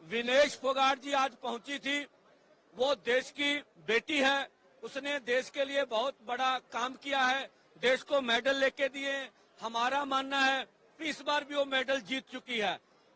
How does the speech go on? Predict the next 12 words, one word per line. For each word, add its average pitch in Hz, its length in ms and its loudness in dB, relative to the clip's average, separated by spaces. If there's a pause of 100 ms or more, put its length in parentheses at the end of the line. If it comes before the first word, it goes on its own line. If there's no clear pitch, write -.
और 285 260 2 (180)
वो 262 160 2 (100)
किसान 277 580 0
मजदूर 262 380 -4
की 277 160 -4
बेटी 247 300 -2
है, 208 160 0 (320)
तो 285 100 0 (120)
किसान 269 460 -4
की 285 200 -10
बेटी 254 380 -2
का 269 180 0